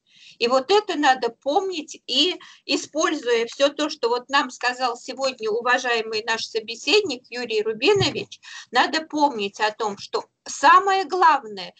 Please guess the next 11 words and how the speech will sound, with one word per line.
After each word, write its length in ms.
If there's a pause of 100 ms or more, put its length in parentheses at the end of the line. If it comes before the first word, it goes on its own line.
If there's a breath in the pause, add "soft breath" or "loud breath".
(120)
в 80
человечестве 1000
и 220
в 80
человеке — 880 (320 loud breath)
это 460 (760)
постоянное 840
взаимодействие 1080
с 100
себе 280
подобными, 1040